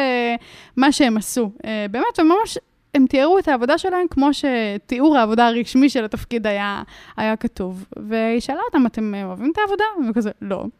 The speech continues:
<laughs> אין לנו ברירה, זה מה שאנחנו מרוויחים ממנו כסף, אה, אני לא, אנחנו לא יכולים לעבוד במשהו אחר, אז זה מה שאנחנו נעשה", ומה שנקרא, אלה החיים, אם זה מחזיר אותנו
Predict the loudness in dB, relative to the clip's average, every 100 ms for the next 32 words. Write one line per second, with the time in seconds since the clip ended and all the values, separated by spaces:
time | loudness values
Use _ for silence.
0 | -4 2 4 2 -2 -8 -2 2 0 -2
1 | -6 -6 -6 -8 -6 -2 0 0 0 -4
2 | -4 -4 -4 -2 0 0 -2 -6 -6 -6
3 | -6 -10 -20 -20 -20 -10 -6 -4 -2 -2
4 | -2 -2 -4 0 2 4 4 4 2 0
5 | -2 0 -2 -2 -4 -4 -4 -2 2 4
6 | 2 2 2 2 0 -2 -2 -2 0 0
7 | 0 2 2 4 4 4 2 2 0 0
8 | 0 0 -2 -4 -4 -4 -2 0 0 0